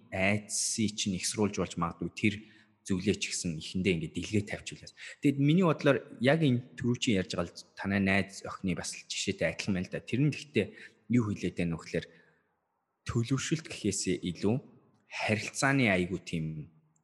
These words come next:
үнэнч хувилбарыг гяс нэг ачиж байгаа. Ерөөсөө нуусан юм байхгүй, эгоогоор хөтлөгдсөн юм байхгүй. А, нэгийг хүнийг хуурах гэж юм уу, өөр дүр зураг. Тэгээ яг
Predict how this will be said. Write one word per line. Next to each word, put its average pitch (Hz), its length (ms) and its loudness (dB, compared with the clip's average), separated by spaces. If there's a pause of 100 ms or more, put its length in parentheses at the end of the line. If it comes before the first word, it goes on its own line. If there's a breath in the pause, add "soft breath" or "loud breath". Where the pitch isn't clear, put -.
(140)
үнэнч 120 560 2
хувилбарыг - 560 -8
гяс - 320 -2
нэг 76 240 -8
ачиж - 420 -10
байгаа. - 140 -18 (240)
Ерөөсөө - 320 -6
нуусан 107 480 2
юм 78 80 -6
байхгүй, - 280 -4 (120)
эгоогоор 107 320 4
хөтлөгдсөн - 480 -8
юм - 80 -8
байхгүй. 78 400 -8 (640 loud breath)
А, 80 160 -2
нэгийг 101 640 2
хүнийг 101 240 0
хуурах 104 800 2
гэж - 320 -4
юм 87 160 -2
уу, 85 320 -4 (240 loud breath)
өөр 98 240 0
дүр 90 140 -4
зураг. - 340 -8
Тэгээ 101 240 4
яг 101 160 0